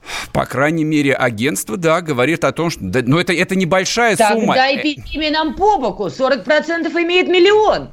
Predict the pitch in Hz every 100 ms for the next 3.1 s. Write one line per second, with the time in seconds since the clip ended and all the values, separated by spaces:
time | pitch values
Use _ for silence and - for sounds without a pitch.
0 | - 214 285 - 330 349 415 427 - -
1 | 123 - 165 - - 190 151 92 62 -
2 | _ 120 - 165 175 170 202 214 180 -
3 | 76